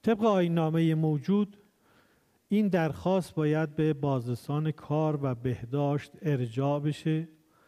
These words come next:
اونها برن شغل رو بررسی بکنن و برای اون شغل گزارشی تهیه بکنند که این شغل به این دلیل سخت و زیان‌آور هست یا نیست.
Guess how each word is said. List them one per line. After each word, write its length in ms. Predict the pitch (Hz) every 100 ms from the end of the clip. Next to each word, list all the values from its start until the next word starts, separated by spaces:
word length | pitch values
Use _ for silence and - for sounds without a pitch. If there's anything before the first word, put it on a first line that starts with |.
| _ _
اونها 340 | 156 143 123 151
برن 400 | 151 147 143 143
شغل 480 | - 156 156 160
رو 220 | 147 156 151
بررسی 580 | 143 123 117 110 -
بکنن 580 | 165 156 - 151 147 147
و 360 | 139 135 135 139 - _ _ _ _ -
برای 260 | 135 147
اون 260 | 170 180 175
شغل 500 | - - 175 165 165
گزارشی 760 | 135 143 123 131 131 160 - 120
تهیه 360 | 123 120 113
بکنند 560 | 110 - 120 110 101 - _ _ _ _ _ _ _
که 120 | -
این 180 | 165 170
شغل 400 | 151 170 165 160
به 120 | 143
این 260 | 139 160 170
دلیل 520 | 156 156 160 160 151 - _ _ _ _ _ _ _ _ _ _ _
سخت 340 | - 151 -
و 40 |
زیان‌آور 600 | 143 139 135 127 127 139
هست 640 | 120 98 160 180 180 - 156
یا 180 | 139
نیست. 600 | 127 123 110 - - -